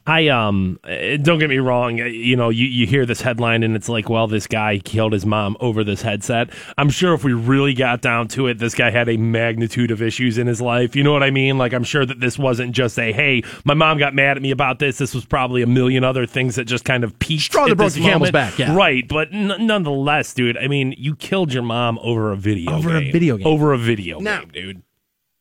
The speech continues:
Speaker 2: I can tell you, I'm a grown man.
Speaker 1: Yeah.
Speaker 2: Barely.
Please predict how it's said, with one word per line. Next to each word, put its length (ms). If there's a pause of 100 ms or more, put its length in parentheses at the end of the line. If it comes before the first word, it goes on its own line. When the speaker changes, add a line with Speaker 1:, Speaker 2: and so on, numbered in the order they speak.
(140)
Speaker 2:
I 120
can 100
tell 220
you, 280
I'm 160
a 60
grown 300
man. 420
Speaker 1:
Yeah. 200 (200)
Speaker 2:
Barely. 420